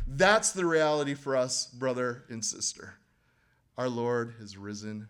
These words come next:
from the dead. So hallelujah.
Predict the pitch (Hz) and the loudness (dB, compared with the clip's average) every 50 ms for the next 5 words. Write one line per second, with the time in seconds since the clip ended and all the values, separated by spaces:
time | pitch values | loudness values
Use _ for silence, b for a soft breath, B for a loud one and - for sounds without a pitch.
0 | _ _ _ - 101 101 101 - - - - - 92 98 98 95 92 95 _ _ | _ _ _ -16 -16 -16 -16 -16 -20 -20 -18 -14 -14 -12 -12 -14 -16 -18 _ _
1 | _ _ _ _ _ _ b b b b b b b b b b b b b - | _ _ _ _ _ _ b b b b b b b b b b b b b -4
2 | - 127 120 117 - 151 156 160 156 156 160 151 151 156 151 143 131 123 110 104 | -2 -2 -2 0 4 6 8 8 8 8 6 4 2 2 2 2 0 0 -2 -4